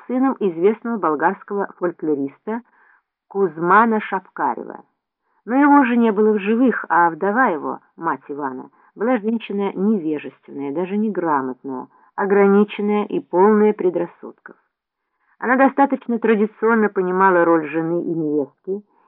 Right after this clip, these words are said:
и уж во всяком случае была неколебимо убеждена в том, что никакой своей жизни у молодой жены её сына быть не может.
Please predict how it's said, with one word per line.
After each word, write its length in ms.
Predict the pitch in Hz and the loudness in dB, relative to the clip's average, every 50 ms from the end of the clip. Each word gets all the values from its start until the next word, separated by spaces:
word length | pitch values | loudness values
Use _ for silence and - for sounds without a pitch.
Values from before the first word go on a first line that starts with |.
| _ | _
и 60 | - 196 | 0 0
уж 140 | 214 202 | 2 4
во 120 | 214 208 202 | 4 4 4
всяком 260 | 226 240 233 240 220 | 4 2 2 0 0
случае 320 | - 202 220 214 - 214 196 | 2 2 0 2 2 0 2
была 320 | 170 185 190 190 190 - | 4 4 6 6 4 4
неколебимо 800 | - 180 190 185 190 190 180 175 180 156 170 214 214 202 185 - | 2 0 0 0 2 2 2 2 2 2 2 2 4 4 2 2
убеждена 580 | - 175 156 165 160 147 175 180 170 156 151 | 0 0 0 0 -2 0 0 0 0 0 -2
в 100 | 147 - _ - | -2 -4 _ -4
том, 260 | 233 254 262 254 - _ _ _ - - - | -2 0 0 -2 -4 _ _ _ -20 -20 -20
что 200 | - - - 208 | -12 -6 -2 0
никакой 480 | 208 214 208 214 220 220 - 277 269 | 0 2 4 4 4 4 4 2 2
своей 340 | 262 - 196 202 196 185 180 | 2 2 2 4 4 4 4
жизни 440 | 170 170 214 277 311 294 254 220 185 | 4 2 2 2 2 2 0 -2 -2
у 120 | - - | -2 -2
молодой 400 | 175 175 175 175 175 151 165 160 | -2 0 0 0 0 0 0 -2
жены 480 | 156 147 165 175 165 160 156 151 139 139 | -2 -2 -4 -4 -2 -2 -2 -2 -2 -2
её 140 | 147 151 147 - _ | -2 -4 -4 -6 _
сына 320 | - 156 139 135 127 123 - _ _ _ _ | -10 -8 -8 -6 -8 -10 -12 _ _ _ _
быть 320 | - 143 147 180 190 190 - | -10 -4 0 0 0 0 0
не 140 | 214 240 254 | 0 2 2
может. 400 | 285 254 165 135 - - - | 4 2 2 0 -2 -8 -16